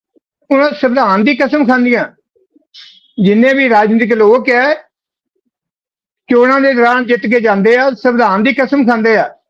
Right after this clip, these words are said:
ਪਰ ਸੰਵਿਧਾਨ ਦੇ ਖਿਲਾਫ ਕੰਮ ਕਰਦੇ ਆ ਰਹੇ ਆ। ਇਸ ਕਰਕੇ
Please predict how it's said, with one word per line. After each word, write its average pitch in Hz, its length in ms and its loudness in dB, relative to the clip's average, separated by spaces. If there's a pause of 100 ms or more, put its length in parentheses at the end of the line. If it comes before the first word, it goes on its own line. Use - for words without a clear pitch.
(840)
ਪਰ 247 120 0
ਸੰਵਿਧਾਨ 220 480 0
ਦੇ 247 120 0
ਖਿਲਾਫ 208 400 0 (240)
ਕੰਮ 240 240 0
ਕਰਦੇ 226 260 0
ਆ 196 140 2
ਰਹੇ 190 220 0
ਆ। 127 120 -8 (1040)
ਇਸ 269 200 0
ਕਰਕੇ 269 460 0